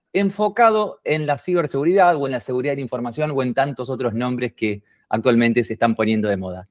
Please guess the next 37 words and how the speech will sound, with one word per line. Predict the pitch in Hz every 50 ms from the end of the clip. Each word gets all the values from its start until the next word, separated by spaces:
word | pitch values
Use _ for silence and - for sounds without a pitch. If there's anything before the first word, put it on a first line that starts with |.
| _ _ _ _ _ _ _ _ _ _
Como | _ 175 175 190
siempre | 175 - 240 226 220 196
tenemos | 175 185 196 185 170 180
un | 170 165
hermoso | 160 165 185 196 180 - 175
equipo | 170 - - 226 185 - 180 170 -
que | - 131
va | 120 147 165 160
cambiando, | 151 135 143 147 196 208 175 160 139 131 143 151 156 _ _
hoy | - 131 131
tenemos | - 127 131 135 135 127
también | - 123 117 123 135 135
otro, | 135 127 - 123 120 117 -
otro, | - - 120 104 123 120 117 113 107 107 101 101 _ _ _ _ _ _ _
otro, | - 117 113 - 123 120 -
otra | - 127 151 165
rueda | 147 170 170
de | 160 143
auxilio, | 127 117 113 - - 208 190 156 131 120 117
así | 113 - 160
como | 151 160 151 143
lo | 135 123
sumamos | 117 - 143 151 156 156 143
a | 143 135
veces | 139 - 139 123
a | 135
Cristian | 123 135 131 147 139 135
Borghelo, | 139 156 185 190 190 -
hoy | - 139 123
tenemos | - 139 139 151 160 160 - -
otra | 131 - 139 127
novedad | 127 127 120 127 135 143 143
en | 139 127
el, | 120 113 101 -
en | - 113
el | 113 113 104
plantel. | 123 127 135 147 - 202 220 220